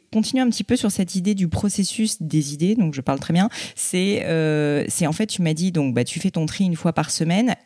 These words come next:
Comment est-ce que tu passes quand même du stade de l'idée, une fois que vous l'avez validée dans votre salle, ou que toi, tu t'es dit, « Non, là, il faut vraiment que j'attaque », à, « Ok, c'est bon, on le fait ». Parce que quand il faut faire un slip géant, euh, en Touraine, j'en sais rien, j'imagine que c'est pas facile.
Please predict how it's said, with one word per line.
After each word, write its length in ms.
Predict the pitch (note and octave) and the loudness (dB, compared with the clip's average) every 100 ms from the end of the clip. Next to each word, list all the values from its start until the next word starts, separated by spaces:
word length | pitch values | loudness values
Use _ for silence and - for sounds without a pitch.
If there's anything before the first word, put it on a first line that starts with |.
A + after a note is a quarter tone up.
| _ - | _ -4
Comment 240 | G#3+ A3 A#3 | 0 2 2
est-ce 120 | G3+ | 2
que 80 | E3+ | 0
tu 160 | E3 | -2
passes 220 | F3 F#3 - | 0 0 2
quand 120 | F#3 | 2
même 220 | F#3 G3 | 2 2
du 80 | D3 | 0
stade 220 | - F#3 | 0 2
de 100 | D#3+ | 2
l'idée, 320 | D3+ D#3+ F#3 | 0 0 2
une 160 | F#3 C#3+ | 0 0
fois 160 | F3+ | -2
que 60 | F#3 | 0
vous 80 | D#3+ | 0
l'avez 260 | C#3 C#3+ | 0 2
validée 340 | C#3+ D#3+ E3+ F#3 | 2 2 2 2
dans 140 | E3+ | 2
votre 180 | D3 D3 | 0 0
salle, 280 | E3+ E3+ E3+ | 0 2 0
ou 60 | |
que 120 | - C#3 | -2 -6
toi, 260 | - E3+ | -2 -2
tu 120 | E3 | -2
t'es 100 | - | -4
dit, « 160 | C#3+ D3+ | -6 0
Non, 160 | D#3+ D#3+ | 2 2
là, 100 | D#3+ | 0
il 60 | |
faut 100 | - | -2
vraiment 260 | C#3+ D3 D#3 | -2 -2 0
que 40 | |
j'attaque », 480 | D3+ C#3 F3+ G#3+ - - | 0 0 0 0 -2 0
à, « 200 | F3+ - | 2 2
Ok, 180 | D#3+ G3+ | 0 0
c'est 160 | F#3+ D#3+ | 0 0
bon, 200 | F3 F3 | 2 2
on 20 | |
le 60 | |
fait ». 260 | D#3+ - D3+ - - - | 2 0 -2 -4 -16 -12
Parce 160 | - - | -6 -4
que 280 | E3+ E3 D3+ | -2 0 0
quand 280 | D#3+ D#3 | -2 -2
il 60 | E3 | -4
faut 160 | - F3 | 0 2
faire 200 | G3 F#3 | 2 2
un 120 | E3+ | 2
slip 260 | - F#3 | 0 -2
géant, 460 | E3 E3+ E3+ F3+ F3 | 0 2 2 4 2
euh, 220 | C#3+ C#3+ | 2 0
en 580 | - C#3+ C#3 C#3 C3+ C#3 | 0 0 0 0 -2 -4
Touraine, 480 | C3+ F#3+ F3+ A3 F3 | -2 2 2 2 2
j'en 120 | C3+ | 0
sais 160 | E3 D#3+ | 0 0
rien, 260 | D#3 G3 G#3+ | 2 2 2
j'imagine 340 | D#3+ D3 A3+ | 2 2 2
que 80 | F3+ | 0
c'est 140 | C#3 | -2
pas 140 | D#3 G#3+ | 0 0
facile. 400 | F#3+ - F#3 | 0 0 0